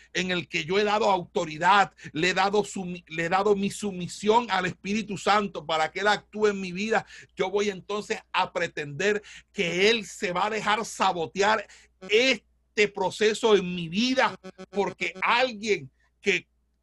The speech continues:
con sus malos sentimientos, su egoísmo, su celo, envidia, no sé qué tendrá, venga a hacer ese tipo de oraciones. Hermano, yo no creo eso. Yo no creo eso.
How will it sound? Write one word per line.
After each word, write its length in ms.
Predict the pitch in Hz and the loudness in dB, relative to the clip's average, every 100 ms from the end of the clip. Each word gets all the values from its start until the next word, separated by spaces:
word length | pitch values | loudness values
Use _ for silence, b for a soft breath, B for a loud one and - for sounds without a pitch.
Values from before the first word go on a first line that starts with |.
| _ - | _ -6
con 200 | 190 175 | -4 -4
sus 220 | 185 147 | -6 -6
malos 440 | 139 202 247 226 | 0 2 4 2
sentimientos, 1040 | - 190 175 180 175 202 240 233 - 185 - | -2 -4 -6 -8 -2 0 0 -2 -4 -6 -6
su 180 | 185 | -6
egoísmo, 840 | 175 160 160 160 233 254 220 202 170 | -6 -4 -4 -4 -4 -4 -4 -4 -6
su 160 | 170 | -10
celo, 460 | 147 - 226 240 214 | -8 -2 -2 0 -2
envidia, 560 | 175 160 240 240 220 - 214 B | -6 -6 -6 -4 -4 -4 -12 B
no 200 | 269 240 | -4 -2
sé 240 | - 240 220 | 0 -2 0
qué 140 | 214 | -2
tendrá, 640 | 214 190 175 202 208 170 _ _ _ 185 _ b b | -2 -4 0 4 4 2 _ _ _ -20 _ b b
venga 440 | 139 214 240 233 214 | 2 2 4 2 0
a 160 | - | 0
hacer 320 | 160 - 214 233 | -8 -4 -2 -2
ese 300 | 208 214 202 | -2 -2 -2
tipo 360 | 220 196 220 | -4 -6 -2
de 60 | 202 | -2
oraciones. 500 | 190 160 208 240 220 B B | -2 -2 -2 0 -2 B B
Hermano, 480 | 180 175 214 247 214 | -2 0 -2 0 -2
yo 200 | 214 214 | 0 0
no 200 | 226 220 | 0 0
creo 260 | 220 220 | 2 4
eso. 500 | 220 233 - 247 208 - - - 50 _ _ _ _ _ _ _ _ _ _ _ _ _ B 175 135 | 6 6 4 2 2 0 -18 -20 -20 _ _ _ _ _ _ _ _ _ _ _ _ _ B -10 2
Yo 160 | 226 | 2
no 160 | 240 226 | 4 2
creo 260 | 233 240 | 2 4
eso. 540 | 240 247 - 240 190 | 6 4 4 2 2